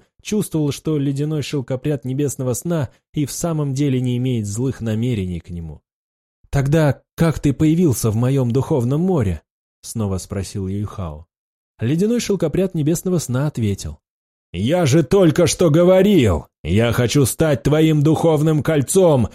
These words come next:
духовным кольцом с интеллектом! На данный момент я уже стал им.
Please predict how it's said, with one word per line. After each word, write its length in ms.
духовным 560
кольцом 680
с 260
интеллектом! 840
На 220
данный 360
момент 540
я 240
уже 200
стал 420
им. 200